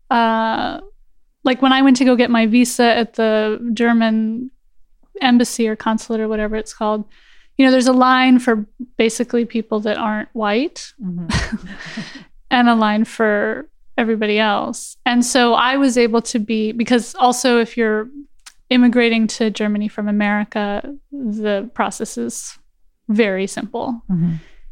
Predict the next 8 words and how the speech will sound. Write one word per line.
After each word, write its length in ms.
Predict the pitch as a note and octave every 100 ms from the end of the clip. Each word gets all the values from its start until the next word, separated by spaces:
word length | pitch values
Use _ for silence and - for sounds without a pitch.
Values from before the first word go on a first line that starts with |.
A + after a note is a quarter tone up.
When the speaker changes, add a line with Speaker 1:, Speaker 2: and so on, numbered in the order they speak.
| - -
Speaker 1:
If 160 | A#3+
you're 100 | B3
immigrating 560 | A#3 A3+ A3 G#3+ G#3 G#3+
from 580 | - G#3 G3 F#3+ G3+ G3+ _ _ -
a 80 | A#3
country, 680 | - G#3 - G3+ G3 - C4+ - - - - _ _ -
you 120 | G#3+
know, 260 | G3+ A3